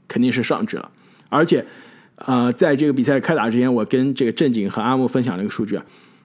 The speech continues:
勇士的三巨头追梦、库里和克雷本赛季在场上一共待了十一分钟在一起啊，加上普尔，现在这四巨头只有七分钟，那加上嘴哥这正经放进去的第五巨头，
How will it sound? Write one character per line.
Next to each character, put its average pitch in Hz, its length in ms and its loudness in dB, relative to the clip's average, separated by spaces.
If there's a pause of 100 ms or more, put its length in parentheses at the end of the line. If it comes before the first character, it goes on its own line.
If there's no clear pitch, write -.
勇 160 200 4
士 254 180 0
的 143 200 0
三 160 200 2
巨 156 140 2
头 123 400 -2
追 277 160 2
梦、 254 220 2
库 226 180 2
里 123 100 0
和 101 120 -2
克 - 160 2
雷 117 260 -2 (260)
本 123 140 0
赛 151 160 4
季 135 220 -2 (100)
在 135 160 0
场 98 180 -4
上 113 300 -2
一 120 140 0
共 165 180 0
待 123 220 0
了 101 160 -6 (580)
十 - 160 -2
一 127 80 4
分 117 160 -2
钟 92 140 -8 (420)
在 123 160 0
一 117 80 2
起 - 180 -8
啊， - 120 -10 (440)
加 233 300 4
上 220 220 2
普 - 180 -2
尔， 165 200 2
现 127 140 -2
在 110 80 2
这 117 140 -2
四 160 300 -2
巨 131 120 0
头 92 300 -4 (640)
只 - 80 -2
有 120 100 0
七 - 280 -4
分 123 200 -4
钟， - 160 -16 (220)
那 131 100 0
加 180 240 2
上 196 220 4
嘴 127 280 2
哥 165 320 2 (300)
这 127 140 2
正 190 260 4
经 123 140 2
放 143 180 0
进 120 80 2
去 113 140 -2
的 101 120 0
第 123 160 -2
五 98 160 -2
巨 123 160 0
头， - 240 -4